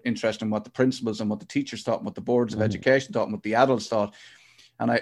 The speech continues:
Speaker 1: and the reason I made such a fuss, and I'm not saying I'm anti-teacher or anti-principal, but I just wanted to make sure that they, that we, we kept the children at the center.
Speaker 2: Yeah.
Speaker 1: Uh,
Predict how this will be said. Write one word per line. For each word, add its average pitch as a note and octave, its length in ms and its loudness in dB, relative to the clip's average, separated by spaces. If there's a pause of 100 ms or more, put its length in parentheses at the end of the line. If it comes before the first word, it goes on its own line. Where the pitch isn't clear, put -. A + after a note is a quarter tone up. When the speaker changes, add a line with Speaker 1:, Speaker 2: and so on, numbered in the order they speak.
Speaker 1:
and A2 140 2
the A2 80 0
reason B2+ 260 8
I A#2+ 100 8
made A#2+ 200 6
such - 180 -6
a G#3 40 -8
fuss, - 420 -2 (500)
and A2 100 -2
I'm A2+ 80 2
not B2 160 4
saying A2+ 360 2 (280)
I'm A2 140 0
anti-teacher A2+ 640 -2
or - 20 0
anti-principal, A2 580 -2
but G2+ 200 -4 (420)
I A#2+ 80 4
just B2 180 0
wanted A#2+ 280 2
to B2+ 60 2
make A#2+ 180 6
sure A#2+ 260 4
that G#2+ 220 -2
they, G#2+ 320 2 (1000)
that - 140 0
we, A2+ 280 -2
we A#2+ 100 0
kept C3 380 2
the C3 60 0
children B2 440 4
at G#2+ 140 -2
the G#2+ 60 -8
center. A#2+ 600 2
Speaker 2:
Yeah. G#2 80 -2
Speaker 1:
Uh, G#2+ 100 -4